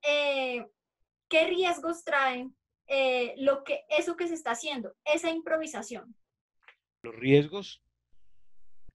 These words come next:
Speaker 2: en estos momentos son altos para el paciente y para la familia de los pacientes, porque quienes están haciendo, improvisando,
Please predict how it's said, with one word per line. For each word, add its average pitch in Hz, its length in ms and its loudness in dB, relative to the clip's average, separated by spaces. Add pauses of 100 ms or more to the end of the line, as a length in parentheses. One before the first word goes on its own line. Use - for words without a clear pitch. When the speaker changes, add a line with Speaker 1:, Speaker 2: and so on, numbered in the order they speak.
(280)
Speaker 2:
en 131 120 0
estos 147 260 0
momentos 196 540 -6
son 147 220 -10
altos 160 560 2 (380)
para 135 160 4
el 131 60 2
paciente 190 520 -2 (280)
y - 80 -16
para 117 180 2
la 110 100 -2
familia 120 380 0
de 165 60 2
los 151 140 -8
pacientes, - 640 -10 (1000)
porque 131 720 4 (420)
quienes 147 320 2
están 160 280 -2
haciendo, 190 760 -2 (100)
improvisando, 147 1080 -2